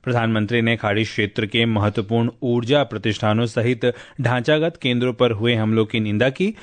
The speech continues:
श्री मोदी ने कहा कि ये हमले क्षेत्रीय स्थिरता के लिए खतरा है और वैश्विक आपूर्ति श्रृंखला को बाधित करते हैं। नौवहन की स्वतंत्रता की रक्षा के महत्व पर बल देते हुए प्रधानमंत्री ने कहा कि जहाजरानी मार्गों को खुला और सुरक्षित रखना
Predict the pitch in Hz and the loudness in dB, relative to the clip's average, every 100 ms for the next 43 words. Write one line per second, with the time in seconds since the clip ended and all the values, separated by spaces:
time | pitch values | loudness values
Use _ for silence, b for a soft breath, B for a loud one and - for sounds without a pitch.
0 | B - 127 113 107 110 110 117 170 - | B -6 -2 0 0 0 0 0 -2 0
1 | 175 202 123 110 110 170 143 156 196 - | -4 -4 -2 0 0 0 0 0 -2 -16
2 | - 131 113 135 131 131 - 117 107 117 | -8 -4 -4 0 0 0 -2 -4 -2 -2
3 | 120 117 110 - 95 131 151 208 - 113 | -2 -2 -2 -4 -2 0 0 -2 -2 0
4 | 107 98 101 113 - 135 113 104 113 107 | 0 -2 0 -2 0 -2 0 -2 -2 -2
5 | 113 110 113 104 104 104 175 185 135 117 | 0 -2 -2 0 -2 -2 0 0 0 -2
6 | - 101 117 104 110 95 B B - 120 | -2 -2 -2 0 0 -2 B B -2 2
7 | 110 113 117 127 127 117 104 107 110 98 | 2 2 0 -2 -2 -2 0 0 -2 0
8 | 110 107 107 101 - 107 110 107 104 104 | -2 0 -2 -2 -2 -2 0 0 0 -2
9 | 104 107 104 104 104 98 110 101 107 - | -2 -2 0 0 0 0 0 2 0 0
10 | 101 92 107 104 104 101 101 98 98 156 | -4 0 2 2 0 0 0 0 -2 -2
11 | 143 127 98 B B 120 104 107 104 107 | -2 -2 -4 B B -2 0 0 0 0
12 | 107 131 120 104 104 117 107 110 - 113 | 0 0 0 0 0 -2 0 -4 -2 2
13 | 131 175 123 110 113 113 107 - 117 104 | 2 2 0 -2 -2 0 0 0 -4 -2
14 | 151 160 135 | 0 0 -2